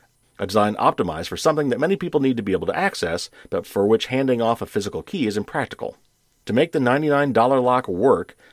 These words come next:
Taplock collects a great deal of personal information on its users, including usernames,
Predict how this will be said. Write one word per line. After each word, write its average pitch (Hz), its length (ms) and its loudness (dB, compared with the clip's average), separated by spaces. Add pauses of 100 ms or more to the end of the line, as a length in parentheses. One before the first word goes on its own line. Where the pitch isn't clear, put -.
Taplock 151 440 0
collects 113 300 0
a - 40 -4
great 90 420 -2
deal 113 240 0
of 113 120 -2
personal 117 340 -2
information 95 440 -4
on 85 60 -4
its 110 160 -6
users, 95 360 -4
including 80 400 -8
usernames, 147 520 -4